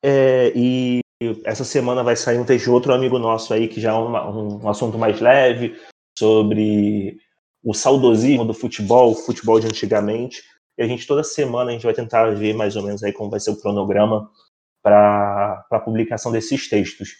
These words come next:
Então, fica aí o recado pra vocês seguirem a gente na, nas nossas redes sociais.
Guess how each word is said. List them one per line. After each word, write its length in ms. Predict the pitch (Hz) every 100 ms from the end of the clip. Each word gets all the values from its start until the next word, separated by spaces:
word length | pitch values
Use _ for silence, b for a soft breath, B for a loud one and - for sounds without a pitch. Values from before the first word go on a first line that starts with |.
| b _ _ 196 190 - 175 165 151 -
Então, 680 | 127 131 139 143 147 143
fica 320 | 139 - 139 143
aí 120 | 139
o 340 | 139 131 127
recado 420 | 120 135 123 117
pra 140 | 120 120
vocês 500 | 120 117 120 123 120
seguirem 320 | 117 107 120
a 80 | 113
gente 200 | 113 113
na, 220 | 104 104 98
nas 160 | 107
nossas 280 | 104 104 101
redes 220 | 104 90
sociais. 720 | 104 - - 107 113 120 -